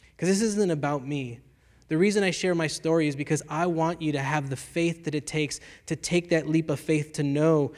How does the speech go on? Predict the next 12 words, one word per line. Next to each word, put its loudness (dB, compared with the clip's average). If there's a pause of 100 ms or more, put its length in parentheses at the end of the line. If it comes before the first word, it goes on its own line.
(220)
that 0
whatever 2
God 4
is 0
calling 2
you 0
to -2
do, -2
God -2
will 0
be -6
faithful -4